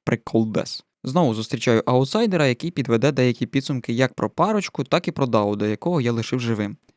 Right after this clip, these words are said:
По каналізаційним потокам повертаюсь назад до основної кишки катакомб. І відкривши калітку, можна побачити невеличке поселення хворих.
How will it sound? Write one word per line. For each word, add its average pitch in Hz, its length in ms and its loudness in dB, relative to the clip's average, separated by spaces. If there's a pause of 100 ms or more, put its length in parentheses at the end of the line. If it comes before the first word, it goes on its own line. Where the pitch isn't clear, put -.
По 196 120 2
каналізаційним 120 760 0
потокам 202 420 2
повертаюсь 120 500 2
назад 110 260 0
до 107 80 2
основної 104 420 -2
кишки - 320 -4
катакомб. 202 580 -4 (2250)
І 131 100 0
відкривши 131 400 -2
калітку, 135 360 -2
можна 135 260 2
побачити 127 640 -4
невеличке 120 560 -2
поселення 127 480 -2
хворих. - 460 -2